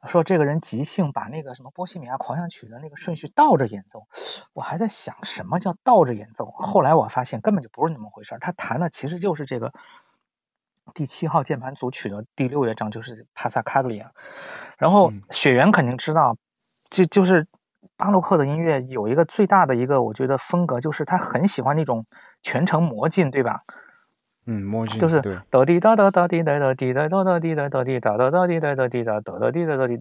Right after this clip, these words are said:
Speaker 1: 就是这种，
Speaker 3: 对，对，对。
Speaker 1: 对吧？
Speaker 3: 是的，
Speaker 1: 就很喜欢这种魔镜。
Speaker 3: 音型一样，然后，
Speaker 1: 对，
Speaker 3: 对。
Speaker 1: 然后就是
Speaker 3: 对。
Speaker 1: 在不断的那个，比如说这是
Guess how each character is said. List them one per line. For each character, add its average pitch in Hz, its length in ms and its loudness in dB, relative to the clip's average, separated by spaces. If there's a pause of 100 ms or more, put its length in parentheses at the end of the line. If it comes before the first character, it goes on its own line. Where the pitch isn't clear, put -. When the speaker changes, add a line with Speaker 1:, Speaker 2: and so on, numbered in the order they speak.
(140)
Speaker 1:
就 196 120 4
是 180 100 4
这 180 140 8
种， 101 100 2
Speaker 3:
对， 101 80 -2
对， 95 140 -4
对。 92 60 -12 (260)
Speaker 1:
对 165 80 6
吧？ 143 100 6
Speaker 3:
是 123 80 -6
的， - 20 -16
Speaker 1:
就 101 120 0
很 147 240 0
喜 196 200 2
欢 - 120 4
这 190 60 6
种 156 120 6
魔 117 180 4
镜。 - 100 0
Speaker 3:
音 - 60 2
型 - 0 -
一 - 20 0
样， 104 40 -2
然 104 80 -6
后， - 100 -18
Speaker 1:
对， 185 120 4
Speaker 3:
对。 139 140 4
Speaker 1:
然 135 140 6
后 165 120 2
就 160 120 0
是 139 160 -6 (160)
Speaker 3:
对。 101 140 -8
Speaker 1:
在 139 180 4 (320)
不 135 140 2
断 165 160 4
的 139 80 0
那 139 160 -2
个， 123 120 2
比 113 120 -6
如 113 100 -6
说 131 140 -4
这 156 100 -4
是 139 140 -8